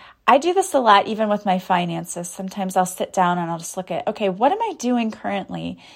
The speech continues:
and how's that working out for me?" "Oh, what could I do differently? Oh, I know. I could put back five dollars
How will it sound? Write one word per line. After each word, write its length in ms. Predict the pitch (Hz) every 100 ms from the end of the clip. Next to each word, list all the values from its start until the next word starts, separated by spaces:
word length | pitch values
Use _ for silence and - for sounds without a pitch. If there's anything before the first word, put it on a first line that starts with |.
| -
and 160 | 185 185
how's 140 | 247
that 120 | 254
working 280 | 202 202 196
out 180 | 185 -
for 140 | 180
me?" 280 | - - 214 _ _ - - - _ 247
"Oh, 140 | 208
what 220 | 185 233
could 100 | 320
I 120 | 359
do 160 | 359 247
differently? 840 | 190 226 220 - 170 - 156 - -
Oh, 160 | - 220
I 140 | 214
know. 300 | 208 175 - -
I 120 | 208
could 160 | 214 226
put 200 | 262 254
back 300 | 214 208 -
five 400 | - 202 208 196
dollars 760 | 190 185 170 156 - - -